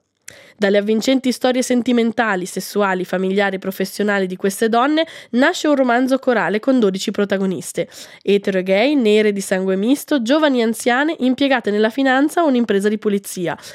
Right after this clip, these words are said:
artiste o insegnanti, matriarche di campagna o attiviste transgender. Le loro vite e quelle degli uomini che le attraversano formano un romanzo anticonvenzionale e appassionante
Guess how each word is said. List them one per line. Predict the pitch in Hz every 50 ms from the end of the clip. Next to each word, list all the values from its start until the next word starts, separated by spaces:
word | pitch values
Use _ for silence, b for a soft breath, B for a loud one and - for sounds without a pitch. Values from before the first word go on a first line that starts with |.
| B B
artiste | B - 185 185 180 - 220 220 202 - - 190
o | 190
insegnanti, | 190 196 208 - 247 240 240 233 233 254 294 339 - 370 381
matriarche | 339 233 214 - 262 285 262 214 202 196 - 196
di | 196 196
campagna | - 269 330 330 - - - 78 180 196 208
o | 226
attiviste | 226 - 294 262 214 190 - - 208 202
transgender. | 226 220 220 233 202 - 156 - 170 165 170 165 - - B B B B B B B B B B
Le | B 208 202
loro | 220 240 247
vite | 233 233 262 262 - 220
e | 214
quelle | - 240 233 233 220
degli | 208 220 214 214
uomini | 226 233 220 220 202 196
che | 196 - 202
le | 202
attraversano | 196 196 - 214 196 202 202 220 247 269 - 294 285 269
formano | 247 - - 320 339 339 311 311 302 294 294
un | 285 262
romanzo | 262 277 262 202 170 175 185 185 185 -
anticonvenzionale | - 202 247 262 240 - 226 - - 196 196 190 190 196 - - 196 196 190 196 226 285
e | 311
appassionante | 311 - 220 - - - 240 233 208 170 131 156 190 - 202 196